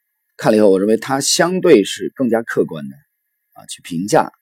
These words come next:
当时的这个脏体，当时的这个历史人物，啊，所以这是我个人的观点啊。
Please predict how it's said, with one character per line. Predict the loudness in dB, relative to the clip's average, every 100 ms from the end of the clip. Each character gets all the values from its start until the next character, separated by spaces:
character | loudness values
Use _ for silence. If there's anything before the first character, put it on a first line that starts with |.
| -12
当 | -10 -8
时 | -10 -14
的 | -16
这 | -18
个 | -10
脏 | -6 -6
体， | -6 -12
当 | -12 -12
时 | -14
的 | -14
这 | -12
个 | -8
历 | -8
史 | -8 -12
人 | -20
物， | _ _ _ _ _ _ _ _ _ -20
啊， | -20
所 | -14
以 | -8
这 | -8
是 | -8
我 | -4
个 | 0 0
人 | -2
的 |
观 | -14 -20
点 | -20
啊。 | _